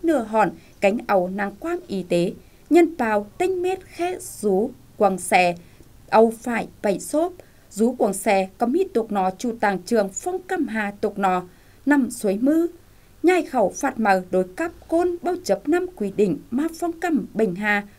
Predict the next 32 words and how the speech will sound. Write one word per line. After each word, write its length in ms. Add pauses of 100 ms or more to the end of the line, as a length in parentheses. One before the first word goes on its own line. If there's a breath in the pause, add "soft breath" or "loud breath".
(140 loud breath)
tôi 280
quy 120
định 240 (140)
không 360
pháp 280
luật. 200 (760)
Các 200
hùa 240
chờ 260 (180)
trách 220
nhiệm 240 (140)
quảng 240
nàng 200
vỉa 200
dệt, 260 (400 loud breath)
cầm 140 (160)
quyết, 200 (640 soft breath)
cẩn 300
ngăn 380
bắt 220
hở 260 (100)
bệnh 300
bét 140 (120)
ban 200
khẩu 440
ma 100 (140)
quảng 160
phồng, 300 (440 loud breath)
cán 220
bộ 220
chiến 160
sĩ 280